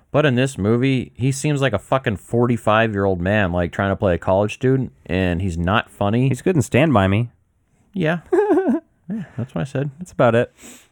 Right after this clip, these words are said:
Speaker 1: Um, not really impressed with him in there. Um, I mean, the killer being,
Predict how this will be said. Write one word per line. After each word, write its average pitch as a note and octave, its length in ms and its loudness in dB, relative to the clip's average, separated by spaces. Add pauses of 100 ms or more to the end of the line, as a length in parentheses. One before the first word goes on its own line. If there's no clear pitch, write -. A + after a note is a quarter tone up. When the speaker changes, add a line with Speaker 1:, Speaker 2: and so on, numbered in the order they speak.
(760)
Speaker 1:
Um, A2+ 460 2
not C3+ 200 0
really D3+ 180 0
impressed C#3 380 -2
with C3+ 140 -6
him C3+ 180 0
in C#3 100 0
there. C3+ 500 2 (1080)
Um, G2+ 480 0 (2000)
I B2 80 0
mean, A#2+ 180 2
the G#2 80 0
killer C3+ 320 2
being, A2 540 0